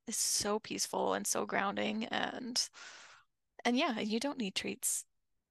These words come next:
And using treats is great. Don't get me wrong. I, I enjoy doing it, uh, properly, but definitely you don't need a treat to be loved by your horse. So that's a, that's an awesome experience. Thanks for sharing.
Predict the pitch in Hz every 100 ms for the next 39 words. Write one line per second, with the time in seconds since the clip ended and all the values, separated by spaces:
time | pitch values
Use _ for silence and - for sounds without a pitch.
0 | - 226 208 208 - 226 392 262 214 -
1 | 208 - - - - - - 247 220 226
2 | 226 226 - 240 - 233 - - 214 -
3 | - 226 214 - 208 220 208 80 - -
4 | - - 247 - - - 214 208 220 208
5 | - 208 - 185 185 - - - _ 254
6 | 240 240 - 214 - - - - - 208
7 | 220 - - _ _ - 202 - 226 -
8 | - - 233 - - - - - - -
9 | - 247 - 214 240 - _ - 269 -
10 | 240 - - - - - - - - -
11 | - - - - - - - 247